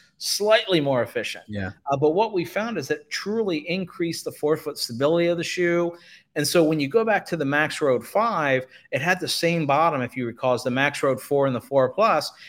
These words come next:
Speaker 1: and people hated that shoe because it was so decoupled, it
Speaker 2: Mm.
Speaker 1: felt very unstable. And when you got to the forefoot, it almost felt like you were running in sand. So what we did is we created that training plate. And this training plate,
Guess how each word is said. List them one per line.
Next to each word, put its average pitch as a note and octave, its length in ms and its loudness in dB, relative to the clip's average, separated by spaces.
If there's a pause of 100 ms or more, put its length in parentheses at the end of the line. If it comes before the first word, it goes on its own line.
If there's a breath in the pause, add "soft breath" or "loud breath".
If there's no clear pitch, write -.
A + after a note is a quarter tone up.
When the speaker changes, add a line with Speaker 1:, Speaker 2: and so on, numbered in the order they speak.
(120)
Speaker 1:
and C#3+ 120 -4
people F3+ 280 -8
hated F3+ 400 2
that B2+ 200 2
shoe G#2 300 -4 (320)
because D3 320 2
it C#3 60 -2
was C3 140 -6
so F3+ 220 4
decoupled, D#3+ 840 0 (260 loud breath)
it G#3+ 140 0
Speaker 2:
Mm. F3+ 60 -14
Speaker 1:
felt E3+ 360 2
very F3 640 4 (200)
unstable. D#3 800 0
And C#3+ 200 -2
when C3+ 140 0
you B2 100 -4
got F3+ 320 0
to G#3 100 0
the D#3+ 100 0
forefoot, C3 680 2 (240 loud breath)
it C#3 100 -2
almost G3 340 0
felt F3 180 -2
like C#3 200 -6
you D3+ 60 -4
were C3 120 -2
running C3+ 320 0
in A2+ 140 -4
sand. A2+ 580 -4 (320 soft breath)
So - 140 -2
what G3+ 260 -2
we G3 80 -2
did G3 220 0
is D3 220 -2
we C#3 100 -4
created D3+ 880 0 (180 soft breath)
that C3+ 240 0
training E3 480 -2
plate. G2+ 300 -8
And A2+ 80 -8
this A#2+ 100 -6
training A3+ 440 -2
plate, D3 360 2